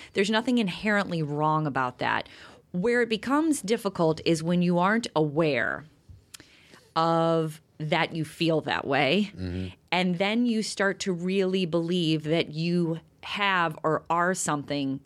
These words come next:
Speaker 1: that other people are not.
Speaker 2: Yes.
Speaker 1: You start to become judgmental about what, how other people live. Maybe you start to give unsolicited advice.
Speaker 2: Mm-hmm.
Speaker 1: Um, so this could be someone who's in the profession or just, like, what are they called? Armchair professionals, you know, where they start to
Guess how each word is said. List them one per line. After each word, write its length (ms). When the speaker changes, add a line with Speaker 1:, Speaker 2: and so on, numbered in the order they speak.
Speaker 1:
that 220
other 200
people 360
are 160
not. 480
Speaker 2:
Yes. 300
Speaker 1:
You 120
start 280
to 60
become 300
judgmental 800
about 520
what, 260
how 200
other 140
people 340
live. 360
Maybe 260
you 100
start 340
to 80
give 260
unsolicited 760
advice. 720
Speaker 2:
Mm-hmm. 600
Speaker 1:
Um, 440
so 160
this 160
could 140
be 80
someone 260
who's 120
in 100
the 60
profession 500
or 100
just, 340
like, 300
what 160
are 60
they 80
called? 260
Armchair 380
professionals, 580
you 80
know, 80
where 100
they 100
start 280
to 200